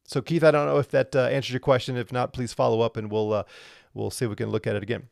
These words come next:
uh, a different way. All right, so I want to address another question here that came in yesterday. He says, uh, "I'm not familiar with the term systematic theology. What is this?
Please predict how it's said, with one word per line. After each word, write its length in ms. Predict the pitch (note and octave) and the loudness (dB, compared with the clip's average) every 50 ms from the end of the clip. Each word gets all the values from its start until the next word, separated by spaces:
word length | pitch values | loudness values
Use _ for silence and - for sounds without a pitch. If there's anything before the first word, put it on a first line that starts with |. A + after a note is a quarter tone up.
| _ _ | _ _
uh, 200 | - A2+ G#2 G2 - | -10 -8 -8 -6 -6
a 100 | F#2 A2+ | -8 -8
different 280 | - B2 G#2+ A#2+ G#2+ | -6 -6 -6 -4 -4
way. 100 | G#2+ F#2+ - | -4 2 6
All 80 | C#3+ | 8
right, 140 | D#3 C#3+ - | 8 8 8
so 100 | - D#3+ | 6 8
I 60 | D#3 | 8
want 280 | D3+ D3 E3 F3 F3 F3 | 8 8 8 6 6 4
to 200 | - E3+ D#3+ D3+ | 2 2 6 6
address 380 | C#3 C3 A2+ C3+ C#3+ C#3+ B2+ - | 6 6 6 6 4 4 4 2
another 200 | C3+ C3 C3+ C#3+ | 2 2 2 2
question 320 | - - D3 C3 - C#3 | 2 2 2 2 2 0
here 160 | B2+ C3 C3+ C3 | -2 0 0 -2
that 80 | B2 | -2
came 180 | - - C3 B2+ | -4 -4 -2 -2
in 100 | B2 A#2+ | -2 0
yesterday. 440 | A#2+ A#2+ - C3+ B2 C3 D3 D#3 - _ _ _ - _ _ _ _ _ _ _ _ - - _ - - - - - - - - - _ | -2 -2 0 2 2 2 2 2 -2 _ _ _ -20 _ _ _ _ _ _ _ _ -16 -16 _ -20 -20 -20 -20 -20 -20 -20 -20 -14 _
He 100 | - B2 | -8 0
says, 300 | - D3 C3+ C3+ A#2+ C3 | 4 4 4 6 6 6
uh, 240 | C3+ C3 C3 B2+ A#2+ | 6 6 6 6 6
"I'm 160 | C3 C3+ C3+ | 4 4 6
not 180 | C#3 D3 D3 - | 6 6 6 4
familiar 380 | - C#3+ D3 D#3 D#3+ D#3+ D#3+ | 4 2 4 4 6 6 4
with 180 | D3+ D3 D3 - | 4 4 2 0
the 80 | - C3 | -2 -4
term 280 | - - D3+ D3 C3+ | -2 -2 0 0 -2
systematic 560 | - - - D#3+ - - D3+ C#3+ C3+ C3 B2+ | -2 -2 -2 -2 0 0 2 2 2 2 2
theology. 440 | - C3+ C3+ C#3+ D#3+ E3 D#3 C#3 D#3 | 2 6 8 8 8 8 8 6 2
What 180 | C#3 B2 A#2+ C3+ | 2 4 6 8
is 180 | F3+ F3+ C#3+ | 8 8 8
this? 420 | D#3+ G3 G3+ F#3 - - - - | 8 8 8 8 6 0 -4 -6